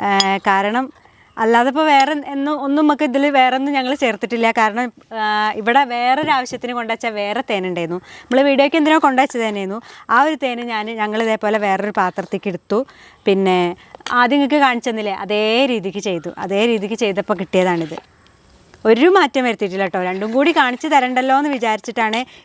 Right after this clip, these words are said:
ഇത് നിങ്ങൾക്ക് ചെയ്തത്. ഫസ്റ്റ് മുതൽ കാണിച്ചു തന്നില്ല, അതേ രീതിക്ക് തന്നെയാണ് ഇതും ചെയ്തത്. ഇത് ചെയ്ത് ഒരു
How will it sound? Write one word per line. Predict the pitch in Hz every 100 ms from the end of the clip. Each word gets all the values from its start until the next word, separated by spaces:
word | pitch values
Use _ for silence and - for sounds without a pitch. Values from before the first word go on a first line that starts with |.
| 233
ഇത് | 262
നിങ്ങൾക്ക് | 277 311
ചെയ്തത്. | 285 262 285 285
ഫസ്റ്റ് | 240 - - 339
മുതൽ | 311 285 277
കാണിച്ചു | 226 208 233
തന്നില്ല, | 202 202 185
അതേ | 202 226 247 311 330
രീതിക്ക് | 254 240
തന്നെയാണ് | 226 208 202
ഇതും | 190 190
ചെയ്തത്. | 175 160 165 - - - - 262
ഇത് | 349 359
ചെയ്ത് | 320 311 339 339 _ - 311
ഒരു | 349